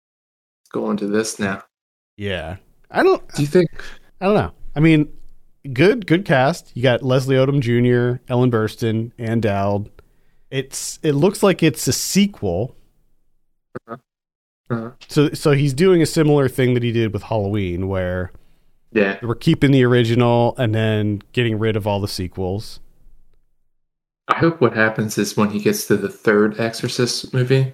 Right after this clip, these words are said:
Speaker 1: 'cause he does everything in trilogies, I hope it's nothing but Corey Cunningham
Speaker 2: <laughs>
Speaker 1: in the third one.
Speaker 2: Well,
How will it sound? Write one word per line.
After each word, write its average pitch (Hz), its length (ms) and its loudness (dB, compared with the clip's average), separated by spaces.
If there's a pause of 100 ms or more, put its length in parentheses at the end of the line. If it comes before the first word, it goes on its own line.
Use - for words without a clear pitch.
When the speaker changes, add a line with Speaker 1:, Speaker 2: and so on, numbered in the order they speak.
(140)
Speaker 1:
'cause 107 160 -6
he 104 80 -2
does 104 320 -2
everything 98 400 -4
in 92 80 -8
trilogies, 107 640 -6 (880)
I - 60 -8
hope 110 180 -6
it's - 140 -6
nothing - 260 -2
but - 180 -8
Corey - 300 -2
Cunningham - 680 -10 (360)
Speaker 2:
<laughs> - 340 -20
Speaker 1:
in - 380 -8 (920)
the - 240 -2 (100)
third - 260 -4
one. - 180 0 (640)
Speaker 2:
Well, 220 340 2